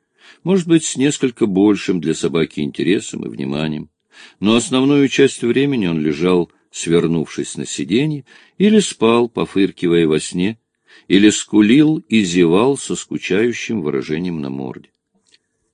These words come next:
Когда запах псины стал невыносимым, Трэвис опустил стекла, чтобы проветрить кабину,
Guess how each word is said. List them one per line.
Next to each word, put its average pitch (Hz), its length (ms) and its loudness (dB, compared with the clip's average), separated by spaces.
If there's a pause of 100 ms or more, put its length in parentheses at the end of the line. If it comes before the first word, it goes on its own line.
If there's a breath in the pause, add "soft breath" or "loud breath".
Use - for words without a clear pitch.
(520)
Когда 98 320 4
запах 98 440 0
псины 110 500 0
стал 101 340 0
невыносимым, 92 960 0
Трэвис 110 640 0
опустил 92 560 -2
стекла, 107 520 -2
чтобы 80 300 -2
проветрить 73 540 -2
кабину, 139 500 -4